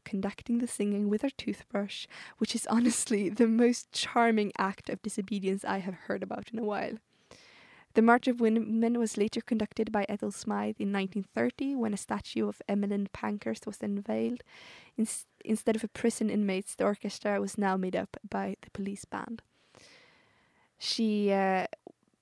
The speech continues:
was also a writer. She wrote ten books, um,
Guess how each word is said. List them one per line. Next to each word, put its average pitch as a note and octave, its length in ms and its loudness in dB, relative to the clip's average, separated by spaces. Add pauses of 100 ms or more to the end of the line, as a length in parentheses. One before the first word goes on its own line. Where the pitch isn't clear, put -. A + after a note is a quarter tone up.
was G#3 260 0
also D4 360 4
a G#3 120 4
writer. A3 640 0
She G#3+ 180 -2
wrote G#3 280 0 (100)
ten A#3+ 280 2
books, - 520 -2
um, G3 540 -2